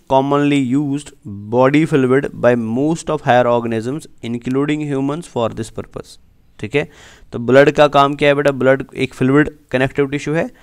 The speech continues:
जो बॉडी में हायर ऑर्गेनिजम्स यूज़ करते हैं बेटा ट्रांसपोर्ट के लिए। But ब्लड के अलावा और क्या होता है? और lymph भी पाया जाता है जो किस में मदद करता है? Transport of substances में मदद करता है।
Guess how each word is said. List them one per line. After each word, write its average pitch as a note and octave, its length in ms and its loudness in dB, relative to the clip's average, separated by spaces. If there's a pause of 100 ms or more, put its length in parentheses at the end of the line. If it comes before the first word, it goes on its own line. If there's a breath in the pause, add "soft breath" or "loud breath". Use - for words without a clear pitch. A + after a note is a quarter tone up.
(300 soft breath)
जो B2 100 -4
बॉडी C3 380 2
में D3+ 140 2
हायर C3 280 4
ऑर्गेनिजम्स C3+ 520 0
यूज़ C3 280 -4
करते B2 280 -2
हैं A#2+ 80 -4
बेटा C3 140 0
ट्रांसपोर्ट A#2 580 -2
के - 120 -12
लिए। - 140 -12 (760 loud breath)
But C3+ 120 6
ब्लड C#3 300 6
के E3 120 2
अलावा C#3+ 260 8
और C#3+ 220 2
क्या C#3+ 160 2
होता C3+ 220 0
है? C3+ 40 0
और C3 340 0
lymph B2+ 340 0
भी A#2+ 240 -2
पाया G#2 260 2
जाता G2 320 -6
है A#2 100 -2
जो A#2+ 140 -6
किस C3+ 260 -8
में C#3+ 60 -4
मदद C#3 260 -2
करता C3+ 220 -2
है? C#3+ 60 0
Transport B2+ 640 -2 (100)
of A#2 140 -2
substances A2 500 -8
में G#2+ 160 -10
मदद G2 260 -8 (120)
करता - 260 -8
है। - 140 -16